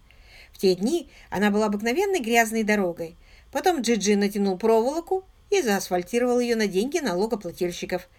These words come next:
Так какая же она частная после этого? Нет, я тоже ска-, скоро начну участвовать в пикетах.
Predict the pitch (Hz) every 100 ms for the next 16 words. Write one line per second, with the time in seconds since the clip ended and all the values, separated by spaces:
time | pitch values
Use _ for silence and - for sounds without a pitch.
0 | - - - - 180 208 247 240 196 202
1 | 202 - 190 180 - 226 233 233 269 269
2 | 262 269 277 _ _ - 175 185 185 190
3 | 240 196 175 - 180 185 - - - 190
4 | 180 180 175 190 190 180 170 - 180 175
5 | 190 - 170 156